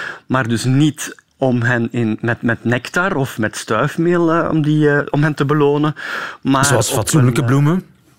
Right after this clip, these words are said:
Speaker 1: Zoals fatsoenlijke bloemen dat doen. Maar dit is eigenlijk een soort van seksuele misleiding die er gebeurt. Dus in die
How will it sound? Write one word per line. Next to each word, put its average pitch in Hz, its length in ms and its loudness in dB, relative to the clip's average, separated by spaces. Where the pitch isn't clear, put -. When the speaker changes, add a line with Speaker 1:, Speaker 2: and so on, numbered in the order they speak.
Speaker 1:
Zoals 185 380 0
fatsoenlijke 190 640 0
bloemen 160 420 0
dat 123 200 -2
doen. 247 320 2
Maar 196 300 0
dit 180 140 -4
is 175 100 -2
eigenlijk 170 300 -2
een 160 80 2
soort 151 280 0
van 131 320 0
seksuele 139 580 0
misleiding 127 680 0
die 117 120 2
er 120 60 -4
gebeurt. 110 420 -4
Dus 117 160 -4
in 151 260 2
die 135 140 0